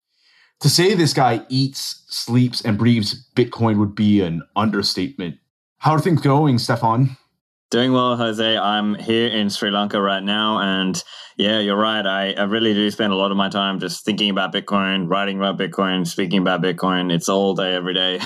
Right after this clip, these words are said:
Speaker 2: <laughs> for me.
Speaker 1: No, that's great to hear, man. We need those type of people to put in that type of work to get this message across. So yeah, let's dig in to the main course here.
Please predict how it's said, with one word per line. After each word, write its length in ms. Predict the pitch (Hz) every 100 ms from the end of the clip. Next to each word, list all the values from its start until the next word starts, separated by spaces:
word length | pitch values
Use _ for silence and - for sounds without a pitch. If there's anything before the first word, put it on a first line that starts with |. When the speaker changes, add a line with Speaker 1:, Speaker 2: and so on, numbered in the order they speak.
| -
Speaker 2:
<laughs> 180 | - -
for 100 | 92
me. 300 | 104 95 110 _ _ - - - -
Speaker 1:
No, 60 |
that's 220 | 139 143 143
great 160 | 151
to 80 | 117
hear, 180 | 104 113
man. 440 | 113 107 101 98 _ _ _
We 140 | 131
need 260 | 123 123 117
those 220 | 110 107
type 160 | 110 101
of 80 |
people 280 | - 104 104
to 60 | 95
put 220 | - 110
in 60 | 104
that 180 | 95 -
type 160 | 101
of 140 | 82 87
work 360 | 98 92 - -
to 420 | 107 90 87 80 _ _ _
get 140 | 113 107
this 160 | 95
message 300 | 101 95 85
across. 500 | - - 107 95 - - _ - - - _ -
So 140 | 202
yeah, 180 | 180 170
let's 340 | 156 180 -
dig 460 | 147 127 180 180 175
in 600 | 185 175 160 120 104 - _ _
to 120 | -
the 80 | 135
main 300 | 123 127 120
course 480 | - - 127 117 -
here. 340 | 110 95 87